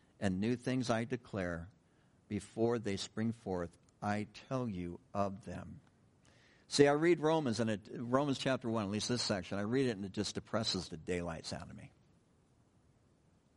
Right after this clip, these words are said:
But then I go to Isaiah chapter forty-two, and it encourages me. Because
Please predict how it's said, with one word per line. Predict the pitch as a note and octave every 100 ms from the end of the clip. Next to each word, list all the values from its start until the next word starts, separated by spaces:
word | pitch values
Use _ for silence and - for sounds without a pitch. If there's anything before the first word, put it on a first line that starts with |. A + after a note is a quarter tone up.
| _ _ _ _ _ - - _ _ _ _ _ _ _ _ _
But | -
then | A2+ A#2
I |
go | A#2 B2
to | A#2
Isaiah | A2 A2 A2+
chapter | G#2+ A#2 G#2+ -
forty-two, | F2+ - A2+ F2+ - - A2 F#2
and | F2
it | E2+
encourages | F2 F2 - - G2+ F2+ D#2+ D#2+ -
me. | - - - - _ _ _ _ _ _ _ _ _ _ _ - _ _ _ _
Because | G#2+ G2 - A2+ G2+ F2+ - -